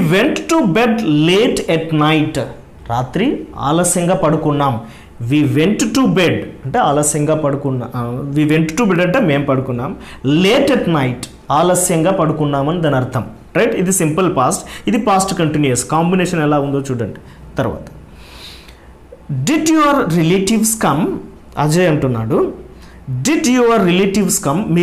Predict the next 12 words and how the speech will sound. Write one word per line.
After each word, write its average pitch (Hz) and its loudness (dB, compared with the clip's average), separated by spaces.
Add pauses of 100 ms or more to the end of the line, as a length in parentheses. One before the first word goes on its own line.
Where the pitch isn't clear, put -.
relatives 170 2 (100)
వచ్చారా? 139 2 (760)
Past 269 -4
గురించి 240 2
అడుగుతున్నాడు, 165 2
నిన్నటి 226 2
దినం 240 2
గురించి 214 0
అడుగుతున్నాడు 170 2
కాబట్టి 110 -2 (500)
ఇక్కడ 190 0
ఏం 240 4